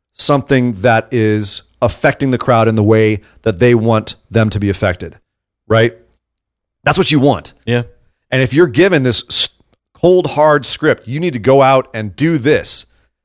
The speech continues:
Speaker 1: It doesn't give you the ability to turn that thing around into the reaction that you're getting live. If you're just making a T V show, I love to go back to the use of the, uh, the, the Walking Dead,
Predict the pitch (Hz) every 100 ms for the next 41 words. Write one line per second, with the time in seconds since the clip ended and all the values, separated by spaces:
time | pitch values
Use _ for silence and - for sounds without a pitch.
0 | _ _ - 135 - 170 180 143 117 175
1 | 147 151 123 135 107 87 190 190 110 98
2 | 95 _ _ _ _ - 139 - - -
3 | 226 233 202 170 - 185 170 160 190 156
4 | 131 143 147 156 131 139 123 139 202 -
5 | 135 165 147 101 101 139 151 196 139 85
6 | - _ _ _ - 147 226 269 143 175
7 | 175 147 - 139 127 135 196 - 110 110
8 | 135 151 190 180 151 147 131 127 139 139
9 | 123 113 107 - 110 101 104 95 - 110
10 | 120 135 131 127 95 127 90 87